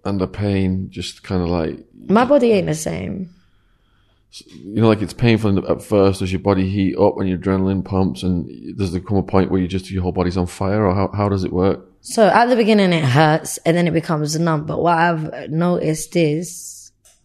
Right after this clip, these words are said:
Speaker 2: I still go through pain from then now.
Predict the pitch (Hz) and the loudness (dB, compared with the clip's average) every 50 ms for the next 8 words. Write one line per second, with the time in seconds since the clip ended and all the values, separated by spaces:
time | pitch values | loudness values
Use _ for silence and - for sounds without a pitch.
0 | _ - 160 170 170 170 170 165 160 156 151 151 151 151 131 - - - - - | _ 0 0 2 2 2 2 2 2 0 0 -2 -4 -6 -8 -10 -12 -14 -4 0
1 | 196 196 185 170 165 175 175 170 170 - - - 165 165 165 165 160 156 - - | 2 2 4 2 2 0 0 -2 -6 -10 -6 -2 0 2 2 2 0 -2 -6 -6
2 | - 175 175 165 160 156 160 165 170 165 - - _ - _ _ _ _ _ _ | -2 0 2 2 2 2 0 0 -2 -6 -14 -20 _ -20 _ _ _ _ _ _
3 | _ _ _ _ _ _ _ _ _ _ _ - - 185 196 185 180 165 156 156 | _ _ _ _ _ _ _ _ _ _ _ -4 2 4 6 6 6 4 2 0
4 | 139 - - 175 165 160 156 156 151 151 151 151 151 151 165 196 - - _ _ | -2 -4 -2 2 2 4 4 2 0 -2 -4 -4 -6 -6 -8 -10 -12 -16 _ _
5 | - 160 156 160 160 156 151 147 147 147 147 147 156 156 151 147 143 143 139 135 | -10 -2 0 2 2 2 0 -2 -2 -4 -4 -2 0 0 0 -2 -4 -6 -8 -10